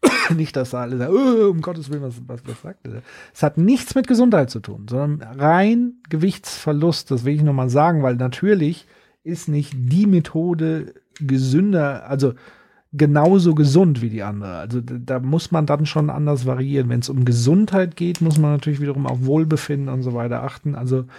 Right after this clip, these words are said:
aber wenn nur dieses Grundprinzip Gewicht, Zunahme oder Verlust, so, und der Rest kommt natürlich dann dazu.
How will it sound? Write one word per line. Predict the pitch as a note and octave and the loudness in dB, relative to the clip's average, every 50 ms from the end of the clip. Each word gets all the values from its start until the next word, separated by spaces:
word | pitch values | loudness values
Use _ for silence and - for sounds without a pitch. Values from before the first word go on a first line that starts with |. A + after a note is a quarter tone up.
| - - - - - _ _ _ _ _ _ _ _ _ | -20 -20 -20 -20 -20 _ _ _ _ _ _ _ _ _
aber | - C#3+ C#3+ C#3 C#3+ C3+ C3 | -6 -4 0 0 0 0 0
wenn | D3 D3 D3+ D3 - - | -2 -2 -2 -4 -4 0
nur | D#3+ D#3 F3 G3 B3+ D4 D4+ C#4+ | 2 4 6 6 6 6 6 6
dieses | - A3 G3 F3+ - | 4 4 2 2 2
Grundprinzip | - G#3 G#3 G3+ G3 - - D#3 C#3+ - - D3+ C3+ B2 - | 2 2 2 2 2 -2 -4 -4 -4 -2 0 0 0 0 2
Gewicht, | - C3 B2 B2+ F3 G3+ - - - - | 2 2 4 4 2 2 0 -4 -12 -12
Zunahme | - - - G#3 G#3+ G#3+ F#3+ F3 D#3+ D#3 D3+ D3 | -8 -4 0 2 2 4 4 4 4 4 2 2
oder | C3+ C3 B2+ B2 | 0 0 0 0
Verlust, | - C3+ B2+ B2+ C3+ C3 B2 - - - - - - _ _ _ _ _ _ _ _ - | 0 2 2 2 2 0 0 -2 -8 -14 -16 -20 -20 _ _ _ _ _ _ _ _ -12
so, | - - G#2 | -8 -6 -6
und | G#2 G2 G#2 B2 A#2+ | -6 -6 -4 -2 0
der | B2 A#2+ A#2+ A#2+ | 2 2 2 2
Rest | C#3+ F3 F3 - - - | 2 2 2 0 -4 -4
kommt | - E3 D#3+ D#3+ | 0 0 2 4
natürlich | D#3 D3 C#3+ - - E3 D3 - | 4 4 4 2 2 0 0 0
dann | - C#3 C3+ B2+ | 0 0 0 0
dazu. | A#2+ G#2+ - - - C#3 A#2+ G2+ F#2+ | 0 -2 -2 0 2 2 2 2 -2